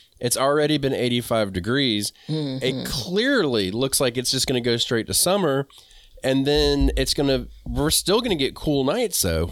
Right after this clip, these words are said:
Speaker 1: I mean, it's supposed to be,
Speaker 2: Yeah.
Speaker 1: like, forty-two degrees, forty degrees. So you can't put stuff out, but those warm temperatures make things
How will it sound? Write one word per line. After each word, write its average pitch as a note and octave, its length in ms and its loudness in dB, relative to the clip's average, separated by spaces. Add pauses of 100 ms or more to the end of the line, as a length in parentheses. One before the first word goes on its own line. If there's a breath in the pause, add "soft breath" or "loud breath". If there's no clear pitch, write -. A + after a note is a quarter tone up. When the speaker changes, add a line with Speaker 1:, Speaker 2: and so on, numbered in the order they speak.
Speaker 1:
I A#2 60 0
mean, C3 160 2
it's D3 160 0
supposed - 320 -2
to - 40 -2
be, C#3+ 100 0
Speaker 2:
Yeah. C#3+ 100 2
Speaker 1:
like, B2+ 120 0
forty-two C3+ 520 -2
degrees, B2 480 0
forty A#2+ 340 0
degrees. C3+ 500 0
So D3 60 -6
you D3 80 -2
can't - 380 -2
put - 240 0
stuff - 340 -2
out, F3+ 480 0 (540 loud breath)
but C#3 160 0
those D3 240 0
warm D3+ 320 0
temperatures D#3 560 -2
make C3 280 2
things B2 500 0